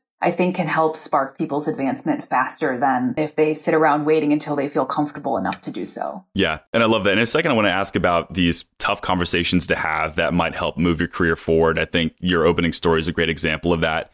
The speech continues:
Speaker 2: But just one more thing on values, just because I don't think we can talk enough about it. I think these exercises are great, and I wanna hear kind of, we'll probably link some examples in the description of this podcast episode.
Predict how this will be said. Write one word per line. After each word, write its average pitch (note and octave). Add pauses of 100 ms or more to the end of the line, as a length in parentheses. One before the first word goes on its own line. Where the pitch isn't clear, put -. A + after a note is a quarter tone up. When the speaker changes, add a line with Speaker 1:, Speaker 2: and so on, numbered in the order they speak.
Speaker 2:
But F#2
just G#2+
one A#2
more A#2+
thing A2+
on F#2
values, E2+
just F2
because F2+
I E2+
don't F2
think E2+
we E2+
can E2
talk D#2+
enough D#2+
about E2
it. E2 (320)
I -
think B2+
these G#2
exercises F2+
are F2
great, E2
and E2
I E2
wanna F2
hear E2
kind D#2+
of, D#2 (100)
we'll F2
probably F2
link E2
some D#2+ (140)
examples E2+
in E2
the E2+
description D#2
of D2+
this -
podcast D#2+
episode. D#2